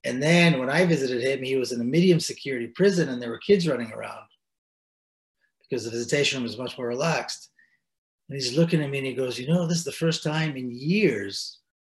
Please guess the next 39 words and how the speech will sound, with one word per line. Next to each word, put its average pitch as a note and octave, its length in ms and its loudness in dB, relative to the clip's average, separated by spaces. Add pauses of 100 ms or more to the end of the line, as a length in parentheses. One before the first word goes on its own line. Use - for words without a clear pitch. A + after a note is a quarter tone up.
(760)
years F3+ 480 2
since B2+ 280 -8
I B2+ 300 -6
saw - 340 -4
kids C3 320 -2
running A2 220 -8
around G#2+ 300 -10
and G#2+ 100 -12
heard A#2 280 -10
kids, A2+ 500 -6 (100)
you A#2 120 -12
know, A2 240 -12
and B2 100 -10
this C3+ 100 -8
is C3+ 100 -6
a B2 40 -6
man C3+ 300 -4
with, A#2+ 220 -8
you C3 100 -4
know, A2+ 240 -6
again, A#2 280 -6
like A2 180 -8 (160)
all B2 160 -6
the A#2+ 80 -8
rest B2 240 -4
of B2 80 -4
them, G#2 220 -6 (460)
with - 120 -18
children B2 380 -2
and A2 100 -8
grandchildren A2+ 680 -8
and, A2 260 -14
and, A2+ 240 -16
and A#2 100 -16
such - 220 -10
a A#2 40 -8
love A#2 140 -8
of G#2+ 100 -12
family." A#2 480 -8